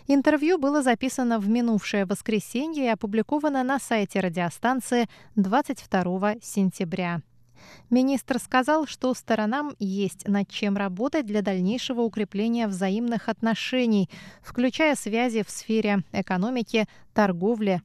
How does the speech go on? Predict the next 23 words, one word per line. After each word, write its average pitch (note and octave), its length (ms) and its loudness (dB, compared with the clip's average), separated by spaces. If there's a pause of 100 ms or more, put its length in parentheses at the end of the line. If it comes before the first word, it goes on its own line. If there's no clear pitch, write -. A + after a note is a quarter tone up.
(140)
политики B3 640 0 (180)
и G#3+ 280 0
безопасности. G#3 1040 -2 (760)
Он A#3+ 160 2
отметил C#4+ 580 -2
огромный C#4 580 -2
прогресс B3+ 720 -2 (100)
в G#3 80 -2
развитии G#3 560 0
взаимных F3+ 560 -2
отношений C4+ 680 -4 (360)
и B3+ 100 2
заявил, C#4+ 460 0
что - 260 -2
недавний B3 600 0
визит A3+ 420 -2
на G#3+ 140 2
Тайвань G3+ 680 -2
заместителя F#3+ 720 -2
госсекретаря G3 760 -4
С - 180 -8
Ш - 240 -6
А G#3 200 0